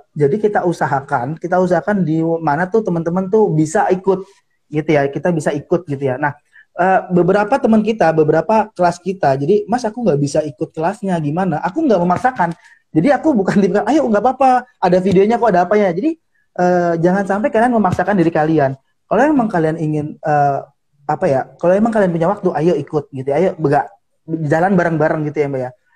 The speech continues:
"Mas, aku ternyata bisa nih, gini-gini." Ya udah, ayo jalan bareng. Nah, eh, cuman kan gini, "Mas, setelah kelas gimana?" Nah, itu nanti kita kasih yang namanya, eh, full tuh. "Yuk, coba kita sa-, analisa saham bareng-bareng yuk." Ibarat kata gini, W L kita, watchlist kita. Jadi kita analisa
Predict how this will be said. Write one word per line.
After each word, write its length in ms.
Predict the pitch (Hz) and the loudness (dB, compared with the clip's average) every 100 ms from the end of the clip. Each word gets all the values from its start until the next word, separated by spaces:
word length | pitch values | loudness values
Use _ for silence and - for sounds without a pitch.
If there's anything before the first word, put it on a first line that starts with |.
| _ - | _ -6
"Mas, 120 | 254 269 | -2 -2
aku 160 | 311 | -2
ternyata 240 | 254 247 302 | 0 2 2
bisa 320 | 220 220 247 | 2 2 2
nih, 160 | 254 254 | 2 2
gini-gini." 400 | 185 190 208 165 | 2 2 2 2
Ya 80 | |
udah, 240 | 156 156 147 | 2 0 0
ayo 160 | 151 | 0
jalan 240 | 143 139 139 | 2 0 -2
bareng. 240 | 135 135 | -4 -6
Nah, 160 | 143 127 _ - _ _ - | -8 -10 _ -20 _ _ -2
eh, 280 | 160 151 151 | 2 2 2
cuman 280 | 196 277 311 | 0 2 2
kan 80 | 294 | 2
gini, 280 | 180 160 135 _ _ - | 2 2 -2 _ _ -4
"Mas, 160 | - 262 | -2 -2
setelah 280 | 220 202 185 | 0 0 0
kelas 240 | 214 294 | -2 0
gimana?" 560 | 170 175 247 220 196 190 - | 0 2 2 2 0 -4 -4
Nah, 80 | 143 | -2
itu 120 | 143 | 0
nanti 240 | 208 196 208 | -2 -2 -2
kita 160 | 170 | -4
kasih 320 | 165 156 214 | -4 -2 0
yang 80 | 190 | 0
namanya, 400 | 160 160 202 190 _ | -2 -2 -2 -4 _
eh, 440 | 151 143 143 139 139 139 | 0 2 2 0 -4 -2
full 320 | 214 214 190 185 | 2 4 4 2
tuh. 320 | 151 147 - _ - | 0 0 -8 _ -2
"Yuk, 320 | 185 175 - | 0 0 -2
coba 200 | 160 165 | -2 -2
kita 160 | 151 156 | -4 -4
sa-, 160 | 156 147 | -2 0
analisa 320 | 147 143 147 | 0 -2 0
saham 200 | 147 143 | 0 0
bareng-bareng 400 | 143 147 160 196 | 0 0 0 2
yuk." 120 | 165 - _ - | 2 0 _ 0
Ibarat 240 | 180 190 190 | 2 2 2
kata 160 | 240 | 0
gini, 320 | 220 196 170 - _ _ - | 0 0 -2 -6 _ _ -2
W 80 | 202 | 2
L 280 | 220 220 220 | 4 2 0
kita, 400 | 226 226 175 165 | -2 0 0 0
watchlist 440 | 170 180 196 196 | 0 2 0 2
kita. 200 | 214 208 165 | 0 0 0
Jadi 160 | 175 | 0
kita 240 | - 220 185 | 0 0 0
analisa 640 | 190 185 185 185 262 311 | 2 2 2 2 0 0